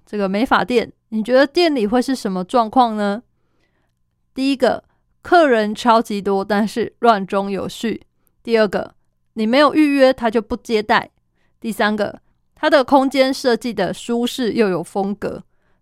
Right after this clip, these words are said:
最后一个，里面的发型设计师啊，又拽又沉默。选好了吗？去一个没去过的理发店，你觉得店里会是什么状况呢？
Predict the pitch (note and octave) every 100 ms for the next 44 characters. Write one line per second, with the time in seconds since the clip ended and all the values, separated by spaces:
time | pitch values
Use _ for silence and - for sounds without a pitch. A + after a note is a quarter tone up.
0 | - A#3+ A3+ G#3 F#3 F#3+ - - _ _
1 | _ - G#3 C4+ D#4+ C#4 A3+ G3+ - G3+
2 | - C4 B3 B3 A3+ - A3+ A3 F#3+ F#3
3 | - A#3+ F#3+ - G3 - A3 E3 - F#3+
4 | F#3+ A3 G#3 _ _ _ _ _ _ -
5 | B3+ D#4 A#3 A3+ G#3+ A3 B3+ _ _ _
6 | _ - D4+ C#4 B3 F#3 G#3+ G#3+ E4+ D#4+
7 | E4 C4 A3 A3+ A3+ G3 B3 A#3 G#3+ G3
8 | G3+ G#3 G3+ A#3+ A3 F#3+ G#3 G#3 A#3 -
9 | F3+ F3+ - A3+ G#3+ B3+ A3+ G#3+ G#3+